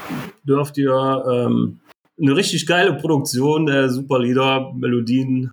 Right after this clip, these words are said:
alles was Melodic Death Metal Herz vielleicht höher schlagen, schlä-, schlagen lässt. Ja, wir freuen uns selber drauf. Und dann haben wir noch ein Stück, äh, Historie ja mit dazugegeben, ähm,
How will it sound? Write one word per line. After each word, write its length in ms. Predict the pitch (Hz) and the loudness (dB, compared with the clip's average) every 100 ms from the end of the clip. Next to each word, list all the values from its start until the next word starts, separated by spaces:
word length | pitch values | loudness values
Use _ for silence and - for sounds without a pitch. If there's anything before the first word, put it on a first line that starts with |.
| _ | _
alles 260 | 135 131 123 | -4 -2 0
was 320 | 117 - - | 0 -2 -4
Melodic 400 | 110 120 110 104 | -2 0 0 -2
Death 220 | 117 - | -2 0
Metal 240 | 120 - 101 | -2 -2 -2
Herz 240 | 107 - | -2 -2
vielleicht 440 | - 98 101 - - | -2 0 0 -4 -2
höher 160 | 127 120 | 0 0
schlagen, 580 | - 120 117 117 120 123 | 0 0 2 0 -4 -6
schlä-, 380 | - 120 120 120 | -2 0 0 -2
schlagen 420 | - 113 113 113 | -2 0 0 2
lässt. 500 | 110 113 113 - - | 2 2 0 -4 -2
Ja, 300 | 147 104 92 | 0 0 -4
wir 80 | 107 | -12
freuen 220 | - 123 | -4 -4
uns 60 | 113 | 0
selber 220 | 123 123 | 0 0
drauf. 240 | 101 98 123 | -2 -4 -2
Und 160 | 123 | 0
dann 120 | 127 | 2
haben 120 | 127 131 | 2 2
wir 60 | |
noch 140 | 127 120 | 2 0
ein 80 | |
Stück, 300 | - - 127 | -2 -2 -2
äh, 120 | 123 117 | 0 -2
Historie 580 | 113 120 127 139 139 | -2 -2 0 2 2
ja 180 | 135 131 | 0 0
mit 260 | 127 131 - _ _ _ | -2 -4 -10 _ _ _
dazugegeben, 880 | 127 127 143 135 120 127 131 131 127 | -6 -2 0 2 2 2 2 2 -2
ähm, 640 | 120 117 117 117 113 117 | 0 0 2 0 -2 -8